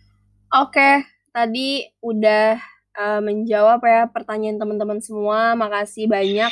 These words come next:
teman-teman yang udah, eh, nanya dan udah dijawab juga sama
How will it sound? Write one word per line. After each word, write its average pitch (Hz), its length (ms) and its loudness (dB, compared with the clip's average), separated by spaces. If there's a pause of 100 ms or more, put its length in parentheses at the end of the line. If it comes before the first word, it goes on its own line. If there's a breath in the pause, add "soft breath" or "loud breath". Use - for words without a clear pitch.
teman-teman 208 400 -4
yang 208 160 -4
udah, 196 380 -2 (580 soft breath)
eh, 196 400 -2
nanya 196 640 -4 (720)
dan 202 320 0
udah 202 160 4
dijawab 202 400 0
juga 185 240 2
sama 185 640 -4